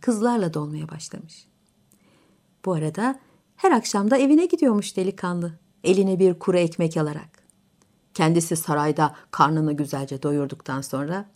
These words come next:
kıza diyormuş ki, "Al, bunu da işte sana getirdim. Biraz kurumuştur ama kusura bakma.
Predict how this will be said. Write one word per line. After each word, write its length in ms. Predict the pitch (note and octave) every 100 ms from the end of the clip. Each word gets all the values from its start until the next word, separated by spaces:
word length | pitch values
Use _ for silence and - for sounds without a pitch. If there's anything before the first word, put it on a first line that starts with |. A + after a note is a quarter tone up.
| _ _ _ _ _
kıza 280 | F3 E3 D#3+
diyormuş 320 | E3+ A3 A3+
ki, 240 | - E3 D#3+ _ _ _ _ _ C4+
"Al, 160 | D#4+ - _ _ _ _ _ _
bunu 180 | C4+ B3+
da 60 | B3
işte 400 | A#3 - A#3+ A#3
sana 240 | - G3+
getirdim. 460 | F3+ D#3+ - E3 D#3+ - _ _ -
Biraz 280 | F#4 E4 -
kurumuştur 480 | C#4 D4+ G#4+ - -
ama 320 | G#4 D#4 - _ _ _ _
kusura 340 | - G4+ G#4 G4
bakma. 440 | F#4+ - - -